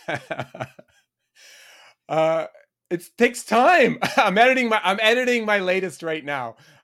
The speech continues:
Uh, I'm, I'm almost, I'm hope-, I'm hoping that the, the next one will be out in, in twenty twenty-four, early twenty twenty-four. And I,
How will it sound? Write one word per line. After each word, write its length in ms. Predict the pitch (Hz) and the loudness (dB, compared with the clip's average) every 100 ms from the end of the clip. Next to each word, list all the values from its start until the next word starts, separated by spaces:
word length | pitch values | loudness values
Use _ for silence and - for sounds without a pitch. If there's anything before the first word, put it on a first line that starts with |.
| - - | -20 -10
Uh, 340 | 127 120 120 123 _ _ _ _ | -8 -6 -8 -12 _ _ _ _
I'm, 320 | 143 135 139 - | -10 -10 -10 -10
I'm 340 | 143 143 143 _ _ _ _ _ _ | -10 -10 -18 _ _ _ _ _ _
almost, 540 | 170 175 190 190 175 175 | -4 -2 -2 -4 -6 -8
I'm 80 | 156 | -4
hope-, 240 | 165 208 | -4 -4
I'm 140 | 165 160 | -6 -6
hoping 460 | 190 196 175 165 - | -6 -8 -12 -12 -16
that 220 | 135 135 | -16 -12
the, 240 | 135 131 123 | -8 -8 -10
the 60 | |
next 220 | 131 135 | -12 -12
one 80 | 143 | -12
will 80 | 135 | -14
be 160 | 123 117 | -10 -8
out 260 | 117 123 | -10 -12
in, 400 | 127 113 110 110 _ - | -16 -16 -16 -20 _ -20
in 140 | 107 | -20
twenty 240 | - 127 120 | -18 -18 -16
twenty-four, 260 | 117 113 | -16 -14
early 220 | 127 127 | -12 -12
twenty 260 | 123 120 113 | -12 -14 -16
twenty-four. 600 | 113 110 104 113 107 101 | -16 -16 -14 -12 -12 -12
And 160 | 98 101 _ _ _ | -16 -20 _ _ _
I, 340 | - 120 143 | -12 -10 -10